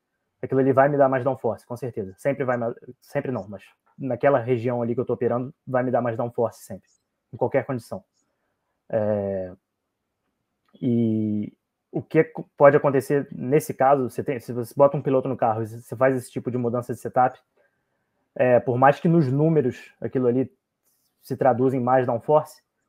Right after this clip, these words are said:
o piloto não vai gostar daquela mudança, ele vai começar a achar que o carro tá muito traseiro, é, vai começar a reclamar de, de tudo, praticamente. O carro vai se tornar um lixo, porque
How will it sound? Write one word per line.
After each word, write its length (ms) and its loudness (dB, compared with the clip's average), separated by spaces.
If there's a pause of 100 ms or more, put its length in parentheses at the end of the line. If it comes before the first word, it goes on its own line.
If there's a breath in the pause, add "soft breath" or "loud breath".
o 80 -20
piloto 320 0
não 140 0
vai 300 4
gostar 360 -2
daquela 220 0
mudança, 340 -4
ele 60 -4
vai 160 -2
começar 320 -6
a 20 -2
achar 160 -12
que 80 -4
o 40 -6
carro 200 -4
tá 100 -4
muito 280 -6
traseiro, 640 0 (560)
é, 440 -4
vai 140 -4
começar 280 -4
a 40 0
reclamar 380 0
de, 180 -6 (380)
de 140 -4
tudo, 520 0
praticamente. 480 -2
O 20 -20
carro 180 6
vai 120 8
se 120 -14
tornar 240 2
um 80 2
lixo, 380 -4 (640)
porque 800 2